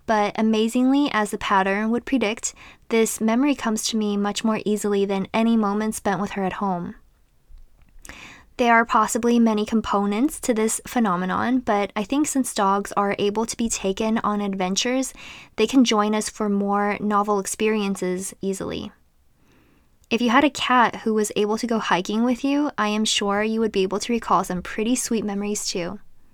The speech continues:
So, when given the choice to do the same thing versus something new, choose that something new every once in a while. You can designate a day where you must do something you've never done before. Maybe it's every new moon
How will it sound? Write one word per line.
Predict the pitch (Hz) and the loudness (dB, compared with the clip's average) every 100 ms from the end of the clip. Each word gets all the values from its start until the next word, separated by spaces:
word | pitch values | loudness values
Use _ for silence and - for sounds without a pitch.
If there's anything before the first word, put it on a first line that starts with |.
| - - _ _ - - | -20 -20 _ _ -20 -10
So, | - - 254 247 240 - - | -6 0 2 4 0 -2 -2
when | 226 220 | 0 2
given | 220 233 294 | 2 2 4
the | 339 | 4
choice | - - 247 220 - | 2 0 0 0 -2
to | - | -6
do | 220 233 | -2 0
the | 233 | 0
same | - 269 262 | 0 0 0
thing | - 220 240 294 | -2 -2 2 4
versus | 226 214 - 226 | 2 0 -4 -4
something | 226 220 220 | -4 -2 -2
new, | 202 190 190 226 294 - - _ - | 0 -2 -2 -2 -2 -6 -20 _ -4
choose | - - 233 226 | 0 2 2 2
that | 311 | 2
something | 311 311 302 254 | 4 4 6 6
new | 240 320 | 4 4
every | - 208 208 | 0 -2 -2
once | 196 190 | -2 -4
in | 190 | -6
a | 190 | -4
while. | 190 185 190 214 - - - - _ | -4 -4 -6 -8 -12 -20 -20 -20 _
You | - 220 | -8 0
can | 294 | 4
designate | 277 220 220 240 247 240 | 4 4 2 2 2 2
a | 220 | 0
day | 214 214 214 | 0 0 0
where | 214 214 | 0 0
you | 214 | 0
must | 208 214 208 | -2 -2 -4
do | - 240 | -4 -2
something | 226 214 214 208 202 | -2 -4 -2 -4 -4
you've | 214 226 | -2 0
never | 240 247 | 2 2
done | 233 254 277 | 2 2 2
before. | 233 - - - 226 - _ _ _ _ _ | 0 -8 -8 -8 -10 -16 _ _ _ _ _
Maybe | 220 220 226 226 214 | -2 0 0 0 -2
it's | 214 - - | -6 -8 -4
every | 202 196 214 | -4 -2 0
new | 220 208 | 0 0
moon | 202 202 247 339 | 0 0 0 0